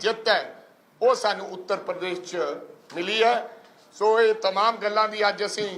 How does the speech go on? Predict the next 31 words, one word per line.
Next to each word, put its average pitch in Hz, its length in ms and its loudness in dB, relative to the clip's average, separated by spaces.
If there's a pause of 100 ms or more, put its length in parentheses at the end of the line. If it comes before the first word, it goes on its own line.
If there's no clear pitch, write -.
(760)
ਅ, 175 340 2 (760)
ਅੱਜ 196 160 -2
ਅਸੀਂ, 196 360 -10
ਅ, - 1000 -10 (280)
ਸਾਰੇ 202 380 0
ਸਮੁੱਚੇ 196 480 -4
ਦੇਸ਼ 196 340 -2
ਵਾਲਿਆਂ 214 240 0
ਨੂੰ 226 100 -8
ਤੇ 208 120 -6
ਪੰਜਾਬੀਆਂ 185 520 -4
ਨੂੰ 190 100 -10
ਮੈਂ 185 80 -6
ਵਧਾਈ 170 320 -2
ਦਿੰਦਾ 202 280 -4
ਹਾਂ 233 60 -4 (800)
ਔਰ 180 160 0
ਆਸ 220 280 4
ਕਰਦਾ 214 320 0
ਕਿ 214 200 -4
ਅਸੀਂ 208 260 -6
ਆਉਣ 196 280 -2
ਵਾਲੇ 196 220 0
ਸਮੇਂ 190 340 -4
'ਚ 190 120 -14
ਤੁਹਾਡੀਆਂ 185 560 -4
ਜਿਹੜੀਆਂ 185 340 -8
ਉਮੀਦਾਂ 170 540 -2
ਤੇ 190 180 -6
ਕਾਂਗਰਸ 170 500 -6
ਪਾਰਟੀ, 165 560 -4